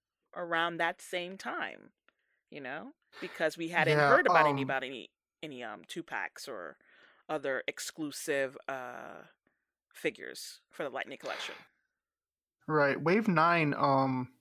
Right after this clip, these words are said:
Speaker 2: like, the Hasbro site says August first. Places like Target say July first. People said there were other sites that pre-ordered them that said June first, so who knows on those. Um, and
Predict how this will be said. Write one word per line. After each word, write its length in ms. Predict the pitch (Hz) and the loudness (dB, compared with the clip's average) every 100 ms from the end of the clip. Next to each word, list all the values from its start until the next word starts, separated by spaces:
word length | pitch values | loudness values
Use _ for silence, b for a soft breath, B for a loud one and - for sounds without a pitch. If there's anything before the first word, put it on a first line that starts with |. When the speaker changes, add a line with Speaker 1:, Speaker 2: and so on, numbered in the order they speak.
| _ - | _ -2
Speaker 2:
like, 220 | 160 - | 0 4
the 80 | 165 | 4
Hasbro 480 | 151 170 170 202 185 | 6 4 4 2 2
site 480 | - 180 165 - - | 4 4 4 2 -4
says 420 | - 147 139 - | 2 4 4 2
August 420 | 143 143 143 - | 2 4 0 0
first. 500 | 139 139 135 - - B B B _ _ _ _ _ _ - | 2 2 2 -2 -6 B B B _ _ _ _ _ _ 2
Places 340 | 180 156 147 | 4 4 4
like 180 | 139 - | 2 2
Target 440 | - 156 147 151 | 4 4 4 2
say 140 | - 139 | 2 2
July 340 | 135 127 139 | 4 4 4
first. 520 | 139 143 143 139 - | 2 2 4 2 -2
People 240 | 180 170 170 | -2 0 2
said 220 | 175 143 | 2 4
there 100 | 139 | 4
were 120 | - | 4
other 160 | 156 151 | 4 4
sites 380 | 151 147 139 | 4 4 2
that 280 | - 143 139 | 2 2 2
pre-ordered 320 | 160 156 147 | 2 4 6
them 140 | 143 143 | 4 4
that 100 | 135 | 2
said 240 | 139 123 | -2 -2
June 340 | 113 139 139 151 | 0 4 4 4
first, 480 | 165 156 151 - - | 2 2 2 0 2
so 180 | 143 | 2
who 140 | 131 147 | 2 -2
knows 400 | - - - - | -4 -4 -4 -4
on 140 | - 135 | -2 2
those. 360 | 120 123 - B B B B B _ | 2 2 0 B B B B B _
Um, 420 | 147 143 135 127 B B B B _ - | 2 4 4 2 B B B B _ 0
and 480 | 190 320 302 175 | 4 4 4 2